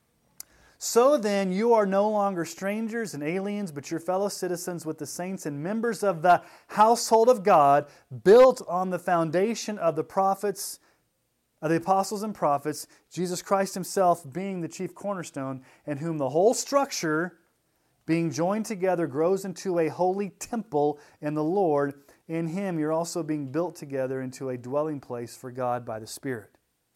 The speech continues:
Okay, so according to Paul here, the temple is being built with Jesus as the cornerstone every time a person becomes a Christian and is indwelt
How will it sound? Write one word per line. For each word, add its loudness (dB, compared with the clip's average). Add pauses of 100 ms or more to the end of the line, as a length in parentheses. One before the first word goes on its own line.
(400)
Okay, -12 (260)
so 0
according -2
to -2
Paul 2
here, -8 (1200)
the -8
temple -4
is -4
being -8
built 0
with -10
Jesus -8
as -6
the -12
cornerstone -8
every -6
time -10
a -6
person -10
becomes -12
a -18
Christian -12 (480)
and -8
is -8
indwelt -4